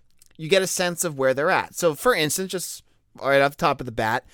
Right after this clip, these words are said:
you can tell that Phil Dracovic is very happy to not have to talk about his wrist anymore, <laughs> or his hand anymore. He seems very relieved to be,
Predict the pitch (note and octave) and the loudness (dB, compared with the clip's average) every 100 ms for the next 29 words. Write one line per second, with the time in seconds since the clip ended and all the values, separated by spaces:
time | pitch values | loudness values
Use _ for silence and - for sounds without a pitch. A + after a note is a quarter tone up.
0 | - - - F#3 - A#3 A3 F3+ G#3 E3 | -20 -20 -10 -2 2 6 4 4 2 0
1 | D#3 D#3+ D3 B2+ G#2+ G#2 G3 F#3 C3+ C3 | 4 4 4 0 -6 0 2 2 2 0
2 | B2 A2 A2 A2+ A2 - A#2 G#2+ A2 G2 | 0 -6 -4 -4 -4 -6 -10 -6 -6 -6
3 | F2+ G2 F2 D2+ D2+ - - D#3 G#2 A2 | -8 -10 -10 -12 -16 -16 -6 -4 -4 -6
4 | G#2 E2+ D#2+ D2+ C#2+ - - - - D3 | -8 -10 -12 -14 -14 -16 -20 -16 -4 2
5 | E3 D3 F#3+ G#3+ F#3+ D#3+ D3+ D3 - D3+ | 4 8 8 8 4 2 -2 -4 -4 -4
6 | B2+ B2 | -4 -4